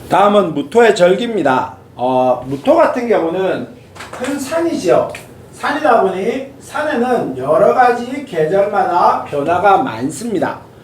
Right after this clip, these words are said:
그러다 보니 무토는 봄의 무토와 여름의 무토와 가을의 무토와 겨울의 무토들이 산의 모습이 조금 달라집니다. 그러다 보니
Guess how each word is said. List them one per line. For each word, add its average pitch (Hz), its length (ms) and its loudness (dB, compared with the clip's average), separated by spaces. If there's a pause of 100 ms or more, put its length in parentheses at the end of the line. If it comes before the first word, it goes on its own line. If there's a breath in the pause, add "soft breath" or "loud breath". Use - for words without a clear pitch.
(200 loud breath)
그러다 208 280 4
보니 208 300 4
무토는 202 600 -2
봄의 220 400 2
무토와 160 560 2 (140)
여름의 170 400 0
무토와 175 680 2
가을의 175 420 0
무토와 160 580 0
겨울의 196 400 4
무토들이 160 720 -2 (200 loud breath)
산의 214 420 0
모습이 190 420 0
조금 160 420 -2
달라집니다. 147 760 0 (440 loud breath)
그러다 202 320 4
보니 180 500 0